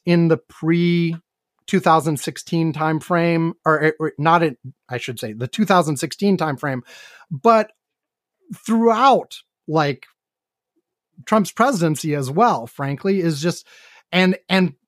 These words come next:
probably before his presidency too. Like I said, it's, it's like the way he operates. It's, Michael Cohen has described this explicitly as,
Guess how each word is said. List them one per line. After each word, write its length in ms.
probably 380
before 500
his 140
presidency 500
too. 180
Like 200
I 60
said, 200
it's, 180
it's 200
like 200
the 80
way 280
he 100
operates. 560
It's, 240
Michael 380
Cohen 380
has 180
described 500
this 240
explicitly 800
as, 160